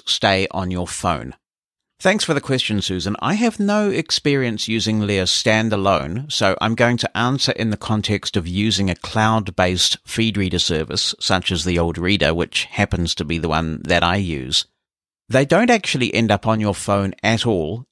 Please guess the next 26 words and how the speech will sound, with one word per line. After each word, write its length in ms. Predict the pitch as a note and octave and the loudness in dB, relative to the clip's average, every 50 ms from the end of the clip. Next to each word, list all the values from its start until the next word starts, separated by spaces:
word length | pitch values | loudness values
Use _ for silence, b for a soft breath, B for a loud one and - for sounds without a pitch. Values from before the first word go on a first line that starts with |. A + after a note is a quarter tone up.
| _ - | _ 2
if 400 | A#2 B2 A#2 - - - - - - | 2 2 2 2 -2 -8 -8 -8 -4
you 200 | B2 A#2 A#2+ A2+ | 0 2 2 2
haven't 480 | G2 F2+ A#2+ A#2+ A#2 B2 A2+ - - - | 2 2 2 2 2 0 -2 -2 -4 -4
turned 300 | - - A#2 A2 G2+ G2+ | -2 0 0 2 2 2
on 200 | G#2 G2 G2 F#2+ | 2 2 2 0
the 60 | F#2 | -2
caching 580 | - - - - A#2 A#2+ - - D#2 C2+ C2+ C#2 - | -4 -4 -2 0 0 0 0 -2 -2 -4 -6 -6 -4
of 200 | - F2+ F2+ E2 - | -2 -2 -2 -2 -4
images 540 | - - G2+ G2 F#2 - F#2 F2 E2+ - - - | -4 -2 0 0 0 0 0 0 0 0 -2 -2
or 140 | - E2 E2 | -6 -8 -8
text. 600 | - - - F#2 D2 G1+ - - - - - - - _ _ _ _ _ _ _ - | -6 -4 -4 -2 -2 -4 -4 -4 -6 -6 -6 -8 -12 _ _ _ _ _ _ _ -2
In 120 | G#2 G#2+ | 0 2
that 180 | G#2+ G#2 A#2 - | 2 2 0 -2
case, 280 | - - A2 G2+ - | 0 0 2 2 2
you're 60 | - G2+ | 0 -2
just 260 | F2 - F#2+ - - | -2 -2 -4 -4 -2
reading 360 | F#2+ G#2+ A2 F#2+ G2+ G2+ F2+ | -2 0 0 0 0 0 0
them 160 | F2 F#2 F2+ | -2 -2 -2
from 220 | - - F#2 F2+ E2+ | -2 -4 -4 -2 -2
the 60 | E2 | -2
server, 540 | - - - A2+ A2+ A2 - D2 B1 C2 B1+ - | 0 2 2 2 2 2 2 0 -2 -2 -2 -2
rather 320 | - G#2 G2 F#2+ E2+ F2+ | 0 0 2 2 2 2
like 260 | E2+ E2 E2 E2+ - | 2 2 0 0 -2
a 60 | - D#2+ | -6 -6
web 300 | D#2 F2+ F2+ E2+ - - | -2 -2 -2 -2 -4 -6
page. 460 | - - C2+ C#2 - - - - | -6 -6 -6 -6 -8 -8 -8 -8